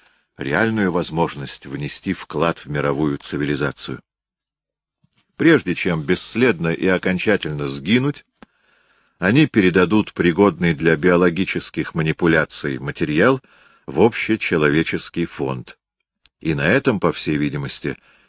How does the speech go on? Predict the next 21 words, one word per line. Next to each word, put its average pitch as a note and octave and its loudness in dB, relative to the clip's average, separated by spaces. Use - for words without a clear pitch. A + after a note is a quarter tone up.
их E2+ 2
земное E2 2
предназначение D#2+ 0
будет F2 -2
исчерпано. C#2 -6
Но G#2 4
это C3+ 4
не C3 -4
так F#2 0
уж - -8
и G#2 -4
мало. C2+ -2
«Представь - -2
себе, G#2 -2
детка», G2+ 0
впадая F#2 2
в - -12
поэтический F#2 2
восторг, F2+ 0
вещал E2+ 0
Паировский, E2 0